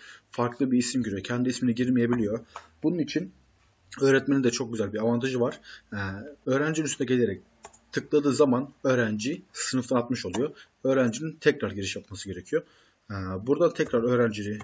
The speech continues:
aynı pin koduna girerek sınıfa giriş yapıyor. Örneğin ilk olarak girdiğinde bir takım ismi veya bir parti ismi girmişti. Öğretmen ismini beğenmedi, sınıftan attı.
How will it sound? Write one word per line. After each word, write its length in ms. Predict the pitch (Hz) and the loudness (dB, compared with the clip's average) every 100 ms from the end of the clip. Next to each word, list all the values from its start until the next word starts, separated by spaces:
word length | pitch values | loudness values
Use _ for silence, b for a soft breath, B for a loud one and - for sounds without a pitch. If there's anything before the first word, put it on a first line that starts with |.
| - - | -14 -4
aynı 280 | 127 117 107 | 0 0 0
pin 140 | 120 | -2
koduna 260 | 110 104 104 | -2 -4 -4
girerek 500 | 123 123 127 - - B B B B | 0 2 2 -2 -12 B B B B
sınıfa 280 | - 117 117 | -8 -4 -2
giriş 300 | 113 127 - | -2 -2 -2
yapıyor. 360 | - 107 139 - b _ | -4 -2 -4 -6 b _
Örneğin 340 | 131 131 127 - | 2 4 4 4
ilk 240 | 135 123 | 2 2
olarak 320 | 120 110 113 - | 0 0 -2 -4
girdiğinde 360 | 107 110 107 | -6 -4 -4
bir 80 | 104 | -4
takım 260 | 107 113 104 | -6 -4 -6
ismi 220 | - 101 | -4 -4
veya 140 | 98 | -4
bir 60 | 98 | -4
parti 260 | 104 101 | -10 -8
ismi 200 | 107 98 | -10 -10
girmişti. 340 | 92 92 - 117 | -14 -12 -4 -4
Öğretmen 360 | 104 110 104 - _ | -4 -6 -6 -8 _
ismini 320 | - - 107 104 | -14 -8 -4 -2
beğenmedi, 380 | 107 95 90 | -2 -4 -6
sınıftan 300 | - 107 107 | -10 -8 -6
attı. 320 | 95 - 156 | -6 -6 -10